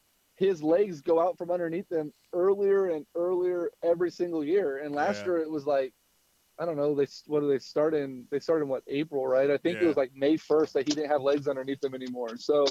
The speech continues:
Speaker 1: you know, it's, it's not good. So, bu-, but I think they'll be fine with Posey.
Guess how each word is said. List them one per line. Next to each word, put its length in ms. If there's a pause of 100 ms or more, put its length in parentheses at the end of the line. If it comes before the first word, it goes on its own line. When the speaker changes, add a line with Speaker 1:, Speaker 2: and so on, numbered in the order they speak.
(600)
Speaker 1:
you 100
know, 140
it's, 340 (320)
it's 220
not 260
good. 400
So, 460 (400)
bu-, 140
but 180
I 80
think 180
they'll 100
be 120
fine 240
with 160
Posey. 500